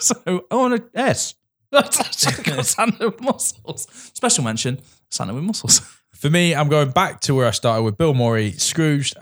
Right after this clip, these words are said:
Speaker 2: a version of A Christmas Carol was going to make the list. And for me, no better than Scrooge itself. Um, out of all of Carol's,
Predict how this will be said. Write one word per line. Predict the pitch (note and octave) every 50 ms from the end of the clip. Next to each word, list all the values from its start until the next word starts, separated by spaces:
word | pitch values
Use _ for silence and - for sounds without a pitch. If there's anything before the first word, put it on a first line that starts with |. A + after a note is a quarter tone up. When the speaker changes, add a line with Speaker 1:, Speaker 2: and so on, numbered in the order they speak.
| - -
Speaker 2:
a | - C3
version | B2+ C#3+ F3 F3+ F3 C#3+ C3+ D3 C3+
of | A#2+ B2 A#2+
A | A#2
Christmas | - - D3+ C#3 - - B2 A2+
Carol | - - C3+ B2+ B2 A#2 A2+ A2
was | A2+ A2+ G#2 -
going | - C3+ C3+ C3+ B2+ B2 A#2+ A2+
to | - - A#2
make | G#2+ A2 G#2 G2 D#2
the | G#2 G#2
list. | G#2+ A2 G#2+ G2 - - -
And | G#2+ G#2+ G#2+ G2 F2+
for | - -
me, | B2+ B2+ C3 B2+
no | A#2+ B2 B2+ A#2+
better | G#2 A2 F#2+ G#2
than | G2+ G2+ G2+
Scrooge | - - - B2 A2+ G#2+ -
itself. | - - D#3 D3 C#3 C3 - - - - - - - - _ _ _ _ _ -
Um, | A#2 A#2+ A#2 A#2 A#2 A2+ A2+ G#2 - _ _ _ _ _ -
out | C3 C#3+ C#3+ C#3 - F#2+ - - - - -
of | C3 C3 C3 C3 B2+ B2+ B2+ B2+ A#2+ A2 - - -
all | D3 D3+ D#3+ E3 D#3
of | C#3 C3+
Carol's, | - B2+ A#2 A#2 A2+ A2 G#2 -